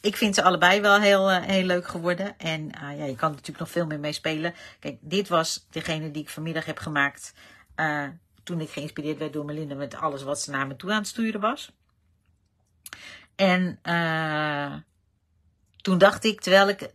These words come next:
toen ik het afhad, toen dacht ik van, "En misschien moet er toch nog een beetje meer bij." Dus bij deze heb ik dan op de achtergrond gestempeld. En, eh,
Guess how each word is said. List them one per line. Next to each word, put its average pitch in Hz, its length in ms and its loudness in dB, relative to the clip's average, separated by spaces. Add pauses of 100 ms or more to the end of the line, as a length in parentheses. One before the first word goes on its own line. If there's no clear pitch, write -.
(240)
toen 185 160 -2
ik - 280 -10
het - 240 -16
afhad, 208 320 4
toen 190 120 -6
dacht 180 160 0
ik - 60 -16
van, 175 220 -4
"En 180 120 -6
misschien 170 280 -2
moet 185 140 0
er 165 80 -14
toch 202 160 -4
nog 170 140 -8
een 151 80 -6
beetje 135 260 -4
meer 196 220 -2
bij." 220 320 2 (260)
Dus 170 180 -6
bij 160 160 2
deze 190 380 4
heb 180 180 0
ik 175 120 -10
dan 170 300 0 (280)
op - 160 -10
de - 80 -6
achtergrond 156 520 -6
gestempeld. 254 800 -2 (520)
En, 165 480 -2
eh, 147 300 -2